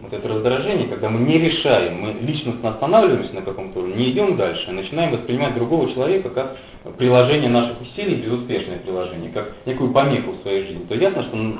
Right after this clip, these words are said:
раздражение копится и выплёскивается на окружающих, в том числе на детей. И частый,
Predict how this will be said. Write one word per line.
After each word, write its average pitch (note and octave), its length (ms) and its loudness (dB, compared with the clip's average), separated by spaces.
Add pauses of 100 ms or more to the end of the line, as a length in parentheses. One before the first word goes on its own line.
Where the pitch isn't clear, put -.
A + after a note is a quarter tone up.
(120)
раздражение A#2+ 520 0
копится - 360 -2
и D3+ 140 -4
выплёскивается C#3 1040 2 (360)
на B2 380 4
окружающих, D3+ 540 0
в - 40 -10
том C3+ 160 -4
числе A#2+ 360 2
на G#2 160 -4
детей. G#2 380 -10 (960)
И G2 300 -8 (360)
частый, C3 720 4